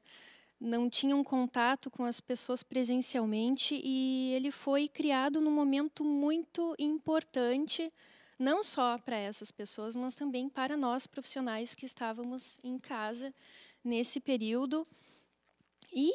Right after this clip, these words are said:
ãh, elas saíram dessa rotina, vamos dizer assim, né?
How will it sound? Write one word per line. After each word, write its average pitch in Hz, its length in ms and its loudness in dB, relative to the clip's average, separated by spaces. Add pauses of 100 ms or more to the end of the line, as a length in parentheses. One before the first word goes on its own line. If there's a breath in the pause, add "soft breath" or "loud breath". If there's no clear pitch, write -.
(220)
ãh, 233 360 2
elas 269 500 2 (280)
saíram 320 720 2
dessa 285 260 -2
rotina, 269 600 -2
vamos 208 180 -6
dizer 208 300 -6
assim, 202 260 -6
né? 202 220 -10